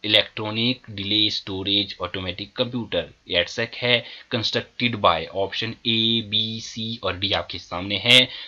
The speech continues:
तो option B इसका बिल्कुल correct हो जाएगा। आप सोच रहे होंगे option सी। मैं दोस्तों आपको बताना चाहूँगा, इसका जो आपने implementation, ठीक है, जो किया, जो इसके बारे में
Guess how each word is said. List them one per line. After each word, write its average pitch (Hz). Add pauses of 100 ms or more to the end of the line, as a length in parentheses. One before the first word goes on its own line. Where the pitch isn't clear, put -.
(120)
तो 123
option 120
B 147
इसका 113
बिल्कुल 101
correct 117
हो 101
जाएगा। 104
आप 107
सोच 98
रहे 101
होंगे 98
option 104
सी। - (440)
मैं 113
दोस्तों 117
आपको 117
बताना 104
चाहूँगा, 131
इसका 143
जो 127
आपने 123
implementation, 123
ठीक 87
है, 175 (380)
जो 131
किया, 113
जो 113
इसके 120
बारे 117
में 143